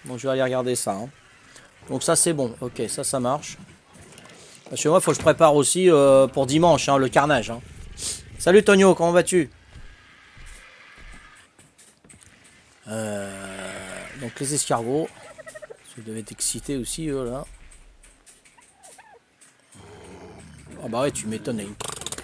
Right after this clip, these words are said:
<laughs> Vas-y, calme ta joie aussi, toi. <laughs> Qu'est-ce qu'il fait ? Il s'envoie la cage, lui. <laughs> Ah, c'est fou, ça.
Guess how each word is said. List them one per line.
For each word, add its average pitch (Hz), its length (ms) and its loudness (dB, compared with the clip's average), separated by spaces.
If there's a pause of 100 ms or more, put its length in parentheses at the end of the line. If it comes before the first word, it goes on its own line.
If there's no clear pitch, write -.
<laughs> 196 120 4
Vas-y, 147 260 0
calme 147 180 -4
ta 147 140 -2
joie 147 140 -2
aussi, 135 240 -4
toi. 120 240 -10
<laughs> - 1600 -10
Qu'est-ce - 140 -10
qu'il 139 140 -4
fait ? 151 120 -2
Il 139 40 2
s'envoie 151 280 4
la 156 120 6
cage, 127 280 0
lui. 104 120 -14 (120)
<laughs> - 40 -12 (1600)
Ah, 160 160 0
c'est 117 200 -8
fou, 127 320 -12
ça. 98 240 -14